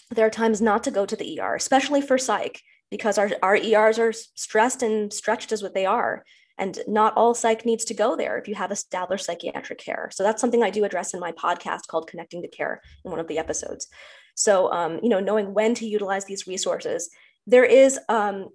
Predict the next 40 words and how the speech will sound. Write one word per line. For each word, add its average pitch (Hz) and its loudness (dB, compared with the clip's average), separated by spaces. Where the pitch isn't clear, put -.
ev-, 254 2
across 277 0
the 269 -4
country, 226 0
there 190 -2
are 190 -4
different, 233 0
uh, 165 -6
teams 226 2
called 196 -4
mobile 220 2
crisis 220 -4
teams. - -10
So 202 0
instead 269 2
of 269 2
going 269 8
to 262 -4
the 202 -2
E 214 2
R, 226 2
if 202 -4
you 196 -4
have 196 -6
a - -10
psychiatric 190 -8
crisis, 202 -4
you 220 -4
can 185 -4
look 247 2
up 240 2
online 208 0
your 185 -8
mobile 190 -2
crisis - -6
team 175 -8
number 196 0
for 180 -6
your 165 -2
county 220 -4